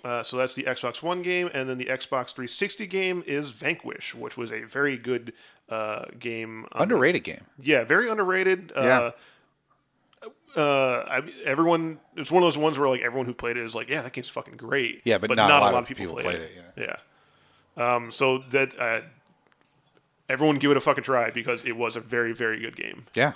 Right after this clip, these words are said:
Speaker 2: no reason not to play it.
Speaker 1: Yeah, as, especially for free.
Speaker 2: That's absolutely.
Speaker 1: Uh,
Speaker 2: So, yeah,
Speaker 1: and that, yeah, that's
Speaker 2: pretty
Speaker 1: it. So just those ones. Uh, so it's a pretty good week.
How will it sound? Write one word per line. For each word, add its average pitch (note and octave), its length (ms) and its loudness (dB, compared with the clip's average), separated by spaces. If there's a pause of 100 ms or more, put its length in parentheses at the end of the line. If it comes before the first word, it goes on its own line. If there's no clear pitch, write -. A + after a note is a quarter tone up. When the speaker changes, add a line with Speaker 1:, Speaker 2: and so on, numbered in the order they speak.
Speaker 2:
no A2 80 2
reason C3 240 2
not C3 160 2
to G#2+ 80 -4
play A2+ 240 4
it. A#2 80 -2 (100)
Speaker 1:
Yeah, A#2 240 -2
as, A#2 220 -8
especially - 460 -6
for E3 100 -4
free. - 380 -8 (160)
Speaker 2:
That's - 200 -14
absolutely. A2+ 640 -2 (540)
Speaker 1:
Uh, C3+ 160 0
Speaker 2:
So, F3+ 60 4
yeah, A#3 100 4
Speaker 1:
and F#3 80 0
that, D#3+ 180 -2
yeah, E3 120 -8
that's D#3 100 -6
Speaker 2:
pretty A3 160 -4
Speaker 1:
it. - 100 -8
So D3 160 -6
just C#3+ 160 -12
those D3 160 -8
ones. B2 400 -10
Uh, C3 180 -2
so B2+ 120 -2
it's D3+ 80 -6
a - 40 -16
pretty - 140 -4
good G3 160 -6
week. G3+ 320 -8